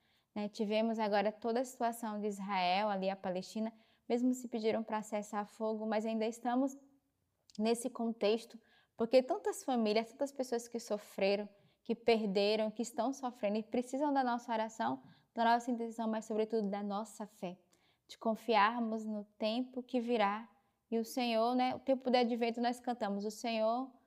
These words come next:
Ele virá, Ele não tardará." Então é um tempo de nos prepararmos, porque logo não sabemos o dia nem a hora,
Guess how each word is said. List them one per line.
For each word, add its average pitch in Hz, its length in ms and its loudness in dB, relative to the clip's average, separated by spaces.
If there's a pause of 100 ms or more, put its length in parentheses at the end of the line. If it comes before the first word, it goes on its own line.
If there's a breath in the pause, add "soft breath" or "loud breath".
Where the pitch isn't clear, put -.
(320 soft breath)
Ele 220 240 4
virá, 208 400 4
Ele 214 100 4
não 214 220 -2
tardará." 226 560 -4 (140)
Então 202 120 -2
é - 20 2
um 196 40 -6
tempo 220 260 -4
de 214 140 -4
nos 247 220 -4
prepararmos, 226 880 -2
porque 240 280 -12
logo 254 480 -2 (280 soft breath)
não 247 140 2
sabemos 240 440 2
o 233 80 0
dia 220 260 -2
nem 247 220 -2
a 240 80 0
hora, 180 240 -4